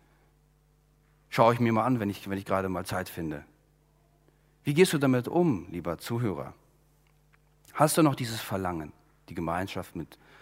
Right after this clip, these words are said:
mit den Kindern Gottes zu pflegen, mit Gott?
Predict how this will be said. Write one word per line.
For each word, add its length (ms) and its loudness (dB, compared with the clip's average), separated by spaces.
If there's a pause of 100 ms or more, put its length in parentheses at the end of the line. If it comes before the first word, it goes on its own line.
(400)
mit 140 -10
den 260 -8
Kindern 320 4
Gottes 340 0
zu 100 -8
pflegen, 540 -8 (480)
mit 180 -10
Gott? 300 -6